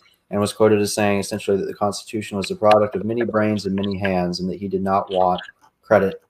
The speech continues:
for it simply and solely attributed to him, even though,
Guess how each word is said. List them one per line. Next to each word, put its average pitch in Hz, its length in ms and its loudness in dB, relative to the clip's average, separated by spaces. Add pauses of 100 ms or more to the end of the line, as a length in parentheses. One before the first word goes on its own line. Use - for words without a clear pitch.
(240)
for 107 320 6
it 92 200 0
simply 113 540 -2
and 95 160 0
solely 101 400 4
attributed 92 460 0
to 90 60 -10
him, 95 380 -2 (300)
even 104 240 -4
though, 98 400 4